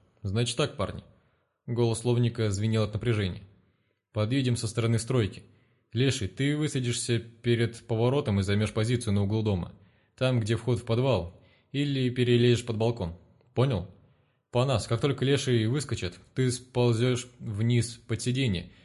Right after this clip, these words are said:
и будешь там тихонько лежать, но смотри, не усни.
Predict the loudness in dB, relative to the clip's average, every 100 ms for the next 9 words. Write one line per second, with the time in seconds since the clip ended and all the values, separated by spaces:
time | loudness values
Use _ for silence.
0 | _ -4 -2 -2 -2 -2 -2 -2 -2 -2
1 | 2 4 4 2 -2 -12 _ _ -4 -2
2 | 0 0 0 0 0 -4 -6